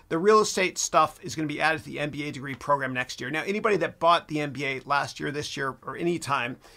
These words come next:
uh, and in the future gets all fut-, all stuff added for free. Okay, you don't have to pay an additional fee ever. Uh, now, the real estate stuff, uh, I postponed it because I wanted to fly to Canada to show you a couple buildings I bought in London, Ontario, and how it works.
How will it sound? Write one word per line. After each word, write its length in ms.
uh, 340
and 160
in 120
the 80
future 340
gets 340
all 280
fut-, 340
all 220
stuff 520
added 320
for 140
free. 380
Okay, 160
you 40
don't 100
have 100
to 80
pay 340
an 80
additional 460
fee 280
ever. 300
Uh, 140
now, 180
the 140
real 240
estate 360
stuff, 480
uh, 240
I 120
postponed 720
it 220
because 500
I 120
wanted 300
to 80
fly 340
to 80
Canada 580
to 80
show 220
you 120
a 40
couple 260
buildings 460
I 80
bought 280
in 100
London, 200
Ontario, 540
and 100
how 160
it 60
works. 440